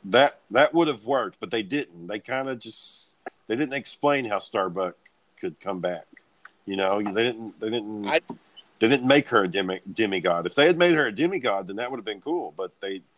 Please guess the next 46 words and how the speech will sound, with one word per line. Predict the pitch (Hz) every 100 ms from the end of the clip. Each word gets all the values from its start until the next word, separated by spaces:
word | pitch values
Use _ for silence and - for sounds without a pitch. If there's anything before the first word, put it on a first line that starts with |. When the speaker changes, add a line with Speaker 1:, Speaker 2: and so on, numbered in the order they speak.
| _ _ -
Speaker 1:
they |
just | 110 -
didn't. | 143 117 98
They | 120
just | 123
left | 135 135 120
it |
Speaker 2:
Yeah, |
they, | 120
Speaker 1:
open-ended. | 127 185 190 117
Speaker 2:
she | 196
just | 208 -
showed | 190 196
back | 202 196 -
up. | 208 226 - _
"Here | 165 240
I |
am, | 262 269 240 185
not | 214 208
dead. | 226 247 208 123
All | 190
right, | 247 226
we'll | 160
just | 175 - -
roll | 156 202 202
with | 220 -
this." | 151 - _ _ - -
<laughs> | 226 - _
"All | 170
right, | 220 202
here | 185
you | 185 220 226
go." | 254 254 _ -
Speaker 1:
Yeah, | 92 98
you | 101 117
have | 131
to | 147 135
ass-, | - - -
I |
guess | 104 151 -
you | 170
have | 156
to | 127
assume | 101 - 127 131 131
that | 110 -
sh-, | -